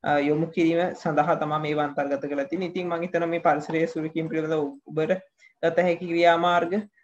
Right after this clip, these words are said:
අ, ඊට පස්සේ, ම්, මොනවද පරිසර හානිය ආම කියන පා-, ව්‍යාපාරිකයන් විසින් ගත හැකි ක්‍රියාමාර්ග, ඒ ගැන ගත්තොත් ව්‍යාපාරිකයන් පු-, පුළුවන් ප්‍රති-,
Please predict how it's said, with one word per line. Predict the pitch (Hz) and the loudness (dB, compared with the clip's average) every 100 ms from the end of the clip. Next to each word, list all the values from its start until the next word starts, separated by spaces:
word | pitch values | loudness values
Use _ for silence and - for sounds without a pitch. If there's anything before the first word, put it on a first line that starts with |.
| _ | _
අ, | 143 | -4
ඊට | 143 160 | -2 2
පස්සේ, | 160 160 160 143 | 2 2 0 0
ම්, | - - 143 127 101 123 120 123 | -4 -12 -14 -12 -12 -14 -14 -10
මොනවද | 123 123 127 | -8 -8 0
පරිසර | 156 143 - 165 | 2 2 0 0
හානිය | 175 160 160 | 0 0 2
ආම | 156 156 | 2 0
කියන | 160 170 | -2 -4
පා-, | 180 143 131 - - _ - 156 - 143 | 4 4 4 -2 -14 _ -14 -12 -10 -2
ව්‍යාපාරිකයන් | 147 160 170 170 165 170 175 | 2 4 6 4 2 -4 -4
විසින් | 180 180 170 | -4 -4 0
ගත | 170 190 | 2 4
හැකි | 170 | 2
ක්‍රියාමාර්ග, | 165 175 170 170 180 170 175 208 _ _ - | 2 4 4 4 2 2 -2 -6 _ _ -4
ඒ | 156 | -2
ගැන | 156 160 165 - _ _ | 2 0 0 -4 _ _
ගත්තොත් | 165 165 165 | 0 0 -4
ව්‍යාපාරිකයන් | 165 151 147 160 160 160 160 | 2 6 8 8 4 0 -4
පු-, | 156 - 151 | -8 -6 -2
පුළුවන් | 160 170 | -2 -2
ප්‍රති-, | 143 156 147 | -4 -6 -12